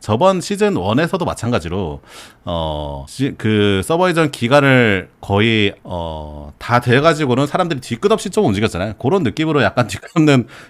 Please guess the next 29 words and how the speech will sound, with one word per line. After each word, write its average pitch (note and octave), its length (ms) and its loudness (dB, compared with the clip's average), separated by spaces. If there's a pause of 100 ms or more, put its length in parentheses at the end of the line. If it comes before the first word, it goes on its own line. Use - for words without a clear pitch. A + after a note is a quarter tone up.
행동들이 G3+ 340 4
나올 G#2+ 160 4
수도 C#3+ 160 -4
있는 A#2 160 2
거고, G2+ 240 -2
시즌, C3 640 2
어, E2 320 -4
시간 B2+ 240 -2
틈박이에서. B2 640 -2
어, - 100 -14
그렇게 E3 300 -6
될 G#2+ 240 2
수-, - 180 -18
가능성도 B2 440 -4
높고, F#2 480 -4
어떤 C3 140 -6
재밌는 D#3 360 -2
요소가 A2+ 360 -4
나온 E2+ 240 -8
것 B2 80 -10
같습니다. - 380 -12 (300)
그리고 E3 240 4
요번에 F#3+ 920 6
좀 F3+ 180 -2
특이한 G#3 340 2
부분이 D3+ 540 0
지난번 G3+ 420 2
같은 G#3 240 0
경우는, C#3 560 0